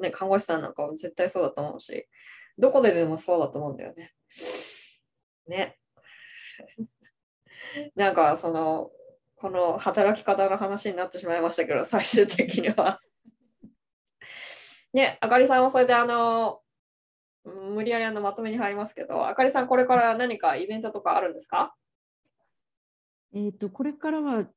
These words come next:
Speaker 2: 特に、え、予定してないです。あの、先日働き、えっと、マインド改革ワークショップっていうのをさせていただいて
Speaker 1: うん。
Speaker 2: いまして、また来年、あの、同じような、まあ、あの、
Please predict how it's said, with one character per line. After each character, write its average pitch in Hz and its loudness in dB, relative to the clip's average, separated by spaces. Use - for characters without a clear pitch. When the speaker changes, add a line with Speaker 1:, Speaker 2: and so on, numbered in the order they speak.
Speaker 2:
特 226 -6
に、 175 -4
え、 180 -4
予 180 -2
定 185 -2
し 190 -14
て 185 -6
な 185 2
い 180 4
で - 0
す。 - -4
あ - 0
の、 170 -2
先 254 4
日 247 4
働 220 0
き、 - -20
え 185 -6
っ 180 -8
と、 185 -8
マ 190 0
イ 214 4
ン 214 4
ド 214 2
改 220 2
革 202 -2
ワ 208 4
ー - 0
ク - -18
シ - 0
ョ 208 0
ッ - -2
プ - -8
っ - -6
て - -8
い 131 2
う - -6
の 139 -2
を - -20
さ - -16
せ 160 -2
て 165 -4
い 156 -6
た 151 -2
だ 147 -2
い 139 -8
て 185 2
Speaker 1:
う 240 -6
ん。 214 -8
Speaker 2:
い 170 -10
ま 165 -4
し - -16
て、 180 -4
ま 220 -4
た 254 0
来 233 0
年、 214 4
あ 170 -2
の、 156 -4
同 165 -2
じ 151 -4
よ 170 2
う 160 2
な、 135 0
ま 156 -2
あ、 - 0
あ - -2
の、 135 -4